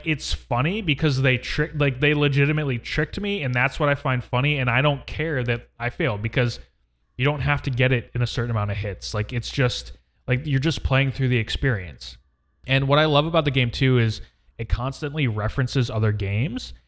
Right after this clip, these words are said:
and imitates their gameplay using mini golf. So there's some levels where you're basically playing, like, a two D Mario game, or you're playing Portal or Super Hot, which is one I recently played, which is really cool,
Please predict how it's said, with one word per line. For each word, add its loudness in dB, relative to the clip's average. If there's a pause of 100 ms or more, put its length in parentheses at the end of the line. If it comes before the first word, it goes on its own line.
(140)
and 0
imitates 2
their 4
gameplay 2 (120)
using 4
mini 2
golf. 0 (300)
So 2 (560)
there's 4
some 4
levels 4
where 4
you're 2
basically 0
playing, 4
like, 2
a -2
two 4
D 2
Mario 2
game, 4
or 2
you're 2
playing 0
Portal 2
or -2
Super 2
Hot, 2
which 0
is 2
one 4
I 4
recently 0
played, 2
which 2
is 2
really 4
cool, 2